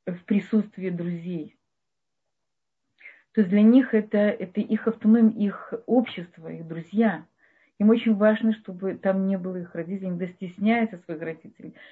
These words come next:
И не надо обижаться, нужно понимать, что это потребность ребенка в его самостоятельности.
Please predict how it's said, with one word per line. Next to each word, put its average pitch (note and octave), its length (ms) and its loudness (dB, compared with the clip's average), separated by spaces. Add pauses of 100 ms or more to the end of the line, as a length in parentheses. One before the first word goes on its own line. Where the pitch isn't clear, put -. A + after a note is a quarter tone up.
(160)
И G#3 40 0
не G#3 80 6
надо A3+ 200 6
обижаться, A3 520 4
нужно F#3+ 220 -8
понимать, G#3 420 0
что G#3+ 120 -8
это - 100 -12
потребность G3+ 580 0
ребенка G3 460 -2
в E3+ 180 -20
его F#3+ 220 -10 (360)
самостоятельности. F#3 1080 -4